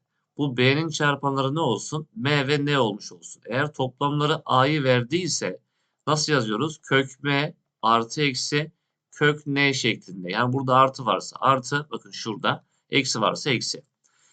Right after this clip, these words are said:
Şimdi o zaman bakın dikkat ederseniz burada dört var, iki yok. O zaman demek ki biz burada iki yapmaya çalışacağız. İki çarpı iki ya, bir tane ikiyi içeri almış olacağız. O zaman şöyle yapalım. Şimdi yirmi biri yazdık. İkinin karesi olarak yirminin yanına geldi mi? Bir tane iki geldi. O zaman ne oldu?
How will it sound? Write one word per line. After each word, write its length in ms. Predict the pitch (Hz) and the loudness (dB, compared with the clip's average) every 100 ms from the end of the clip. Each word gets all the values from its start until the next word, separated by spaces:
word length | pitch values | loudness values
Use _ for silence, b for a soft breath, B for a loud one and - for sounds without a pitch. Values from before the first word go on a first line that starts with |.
| _ - | _ -14
Şimdi 220 | 151 151 | -8 -2
o 100 | 147 | 0
zaman 340 | 175 170 135 | 2 2 4
bakın 260 | 143 151 135 | 2 0 -2
dikkat 260 | 123 151 156 | 0 0 2
ederseniz 460 | 180 175 131 117 | 2 2 0 -2
burada 420 | 135 143 139 160 _ b b b - | -2 -2 -2 -2 _ b b b 2
dört 340 | 139 156 151 | 6 6 4
var, 140 | 110 - _ | -2 -4 _
iki 240 | 127 131 | -12 0
yok. 240 | 143 107 - | 4 4 2
O 60 | 127 | -4
zaman 300 | 139 151 151 | 0 2 2
demek 220 | 165 156 | -2 -4
ki 120 | 151 | -4
biz 160 | 151 147 | -4 -4
burada 160 | 147 | -4
iki 220 | 160 151 156 | -4 -2 2
yapmaya 280 | 135 120 | 2 0
çalışacağız. 460 | 107 101 90 - - | -6 -8 -12 -14 -14
İki 200 | - 160 | -10 -8
çarpı 340 | 131 147 147 143 | 0 2 2 -2
iki 180 | 147 165 | -6 -6
ya, 140 | 95 - | -4 -6
bir 100 | 151 | 0
tane 280 | 156 139 127 | 2 4 2
ikiyi 240 | 123 165 | -2 -6
içeri 240 | 151 151 | -2 2
almış 280 | 123 98 98 | 2 2 -2
olacağız. 400 | 92 85 71 - _ b b - | -18 -20 -18 -18 _ b b -8
O 60 | |
zaman 180 | 120 151 | -2 0
şöyle 300 | 151 175 165 | 2 4 4
yapalım. 400 | 117 98 95 123 - _ b b | 4 0 -8 -8 -12 _ b b
Şimdi 200 | - 127 | -6 -2
yirmi 300 | 131 156 156 | 0 2 2
biri 160 | 143 170 | 2 4
yazdık. 600 | 151 120 - - _ _ _ b b b b b - | 6 6 2 -14 _ _ _ b b b b b -8
İkinin 420 | 131 - 160 185 | -6 -2 0 -2
karesi 400 | 175 160 156 160 | 2 2 2 2
olarak 400 | 143 127 120 120 | 2 4 4 2
yirminin 380 | 131 143 151 147 | -2 0 0 0
yanına 240 | 143 143 | 0 0
geldi 340 | 131 139 147 165 | 0 0 0 -2
mi? 140 | 117 | -4
Bir 60 | - | -2
tane 240 | 113 98 | -2 -2
iki 220 | 98 160 | -6 -4
geldi. 380 | 143 98 92 _ | 0 0 0 _
O 100 | 117 | -6
zaman 300 | 120 147 143 | -2 0 0
ne 60 | 143 | 2
oldu? 440 | 156 101 95 123 | 0 0 -4 -8